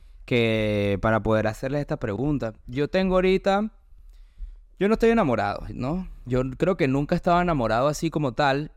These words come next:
y me parece últimamente, no sé si esto es por culpa del,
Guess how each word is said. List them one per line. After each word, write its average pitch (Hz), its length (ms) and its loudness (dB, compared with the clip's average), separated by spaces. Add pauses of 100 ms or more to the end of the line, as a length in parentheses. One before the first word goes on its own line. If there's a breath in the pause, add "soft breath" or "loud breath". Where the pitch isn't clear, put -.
y 147 140 -6
me 139 180 -2
parece 131 360 0
últimamente, 151 840 0 (100)
no 110 160 -2
sé 117 120 -8
si 123 120 -6
esto 135 160 -4
es - 40 -8
por 123 180 -2
culpa 110 340 -2
del, 95 580 -4